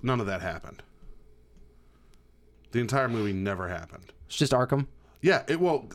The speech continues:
Speaker 1: until the end scene where he's walking out, it was him telling his psychiatrist that we meet at the end of the movie.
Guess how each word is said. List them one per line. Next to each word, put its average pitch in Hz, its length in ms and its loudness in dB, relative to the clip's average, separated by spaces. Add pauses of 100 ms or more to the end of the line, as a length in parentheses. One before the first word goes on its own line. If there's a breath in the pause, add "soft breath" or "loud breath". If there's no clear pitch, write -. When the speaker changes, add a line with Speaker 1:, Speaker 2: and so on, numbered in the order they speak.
(160)
Speaker 1:
until 175 320 2
the 156 160 0
end 143 180 2
scene 139 260 0
where 117 120 0
he's 107 180 0
walking 113 460 -2
out, 110 260 -2
it 120 60 0
was 120 180 0
him 131 220 0
telling 117 560 -2
his 98 260 -4
psychiatrist 101 720 -4
that 104 80 -2
we 98 80 -2
meet 101 120 -2
at 90 80 -4
the 98 100 -4
end 98 100 -2
of 87 60 -8
the 92 60 -4
movie. 101 400 -2